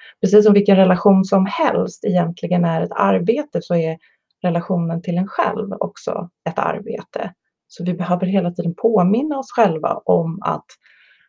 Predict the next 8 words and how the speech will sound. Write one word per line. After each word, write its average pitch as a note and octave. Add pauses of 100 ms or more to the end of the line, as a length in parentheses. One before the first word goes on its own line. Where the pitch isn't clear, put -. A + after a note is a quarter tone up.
(500)
"Vänta A3
nu, D3
nu A3
gjorde G3+
jag D3+
det D3
här D3
igen. -